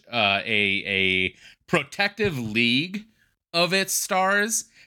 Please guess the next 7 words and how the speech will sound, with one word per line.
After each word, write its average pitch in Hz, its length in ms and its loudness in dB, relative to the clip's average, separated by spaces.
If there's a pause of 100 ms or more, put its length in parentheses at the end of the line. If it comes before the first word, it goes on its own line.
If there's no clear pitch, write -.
(160)
in 143 360 0
comparison 135 920 0
to 123 540 0
other, 110 680 2
uh, 92 720 0
European 101 680 0
leagues, 90 380 0